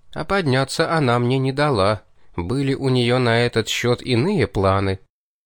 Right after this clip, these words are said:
Так как едва я попытался встать,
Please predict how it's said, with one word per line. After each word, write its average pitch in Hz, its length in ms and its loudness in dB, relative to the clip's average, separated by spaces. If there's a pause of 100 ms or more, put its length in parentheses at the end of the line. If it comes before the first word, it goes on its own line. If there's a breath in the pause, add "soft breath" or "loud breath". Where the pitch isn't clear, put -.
(300)
Так 208 220 -2
как 170 240 -2
едва 127 420 0
я 139 220 0
попытался 117 680 0
встать, - 560 -4